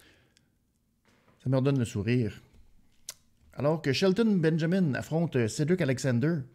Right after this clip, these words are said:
dans le troisième match. Eh oui, ce qu'on appelle le rubber match. Il y a une victoire de chaque côté.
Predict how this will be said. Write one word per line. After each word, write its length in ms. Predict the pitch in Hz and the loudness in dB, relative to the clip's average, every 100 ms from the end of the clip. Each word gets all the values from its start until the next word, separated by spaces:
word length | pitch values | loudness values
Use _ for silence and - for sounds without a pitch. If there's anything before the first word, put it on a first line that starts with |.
| _ - _ | _ -20 _
dans 160 | 92 95 | -8 -6
le 120 | 104 | -6
troisième 480 | 123 185 208 175 156 | -2 0 2 2 0
match. 640 | 175 - - - - _ _ _ _ _ _ - | 0 -4 -10 -16 -20 _ _ _ _ _ _ -8
Eh 100 | 117 | -2
oui, 200 | 120 127 - _ _ _ _ _ | -2 -4 -10 _ _ _ _ _
ce 60 | _ | _
qu'on 100 | 101 | -8
appelle 260 | 95 123 110 | -4 0 0
le 100 | 92 | 0
rubber 320 | 110 127 107 | 0 0 0
match. 580 | 104 104 - - - _ _ _ _ _ _ _ _ _ _ _ _ _ - | 0 -4 -10 -18 -20 _ _ _ _ _ _ _ _ _ _ _ _ _ -8
Il 80 | |
y 40 | 101 | 0
a 20 | |
une 100 | 139 | 0
victoire 340 | 131 - 139 | 0 0 2
de 60 | 117 | 2
chaque 160 | 104 - | -2 -6
côté. 400 | 104 92 123 | -6 -4 -6